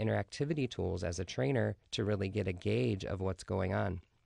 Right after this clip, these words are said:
So it's much different for the trainers because they're not getting that feedback that they're so used to. And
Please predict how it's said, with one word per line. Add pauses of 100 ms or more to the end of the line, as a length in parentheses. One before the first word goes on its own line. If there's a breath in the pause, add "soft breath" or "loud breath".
(140)
So
it's
much
different
for
the
trainers
because
they're
not
getting
that
feedback
that
they're
so
used
to. (800)
And